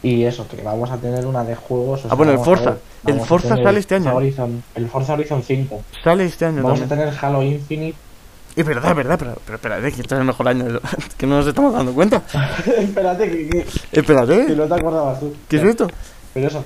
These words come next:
Speaker 1: es que Forza Horizon cinco te salva la vida.
Speaker 2: En realidad, vale, tenemos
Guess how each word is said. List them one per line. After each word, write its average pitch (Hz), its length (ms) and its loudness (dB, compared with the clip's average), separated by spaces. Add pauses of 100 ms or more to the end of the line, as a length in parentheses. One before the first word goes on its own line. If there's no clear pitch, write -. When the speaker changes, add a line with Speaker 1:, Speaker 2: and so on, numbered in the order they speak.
Speaker 1:
es 139 160 -2
que 151 120 -2
Forza 160 320 0
Horizon 156 320 -2
cinco 170 300 -4
te 147 160 -4
salva 143 340 0
la 120 520 -4
vida. 131 280 -6 (1000)
Speaker 2:
En 113 140 -6
realidad, 117 340 2
vale, 120 180 0
tenemos 127 320 -2